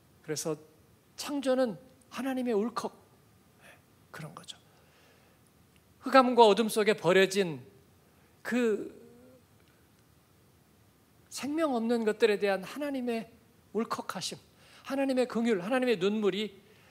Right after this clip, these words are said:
예, 하나님의 창조의 세계를 만들어낸 거죠. 네, 그게 아마 우리의 눈물샘의 비밀이라고 저는 생각합니다.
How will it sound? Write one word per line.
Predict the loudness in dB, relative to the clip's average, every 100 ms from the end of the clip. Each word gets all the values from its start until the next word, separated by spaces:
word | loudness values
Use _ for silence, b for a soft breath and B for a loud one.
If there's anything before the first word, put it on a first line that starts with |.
| b
예, | -14 -12
하나님의 | -6 -4 -2 -2 -4
창조의 | -6 -6 -4 -4
세계를 | -4 -4 -4 -4 -10 -12
만들어낸 | -6 -4 -4 -6 -10
거죠. | -12 -14 -20 _ _ _ _ _ -20
네, | -18 -8
그게 | 0 2
아마 | 4 4 0 -2 -20 -20 _ _ -6
우리의 | 0 2 2 2
눈물샘의 | 0 0 2 0 -2 -4 -4 0 2 0 -2
비밀이라고 | -6 -4 -2 -2 -4 -4 -4
저는 | -2 -4
생각합니다. | -4 -4 -4 -4 -8 -6 -8